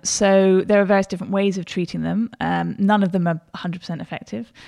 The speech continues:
unfortunately, um, but probably the least invasive and one of the most effective is, is wet combing. So you go and get one of those nit combs you can buy from the pharmacy,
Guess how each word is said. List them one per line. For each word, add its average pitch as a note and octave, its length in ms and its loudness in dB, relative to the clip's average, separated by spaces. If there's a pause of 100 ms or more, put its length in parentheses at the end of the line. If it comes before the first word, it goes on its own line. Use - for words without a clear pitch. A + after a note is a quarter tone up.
(200)
unfortunately, F3+ 800 -6
um, F3+ 160 -2
but - 200 -2
probably G#3 260 0
the F3+ 140 0
least F3+ 280 -2
invasive F3 520 -4
and D#3+ 140 -6
one F3 140 -2
of E3 80 -6
the E3+ 60 -12
most D#3 260 -10
effective - 320 -14
is, D#3 180 -8 (100)
is E3 160 -6
wet D#3 260 -8
combing. D#3+ 480 -6 (380)
So F#3 100 -2
you F3 100 2
go F3+ 100 2
and E3+ 120 0
get E3 140 0
one E3+ 80 -4
of E3 60 -2
those D#3+ 320 -4 (120)
nit F3 340 -2
combs D#3+ 320 -6
you D#3+ 60 -10
can D#3+ 120 -10
buy D3+ 140 -6
from - 140 -14
the D#3 60 -10
pharmacy, F#3 560 -6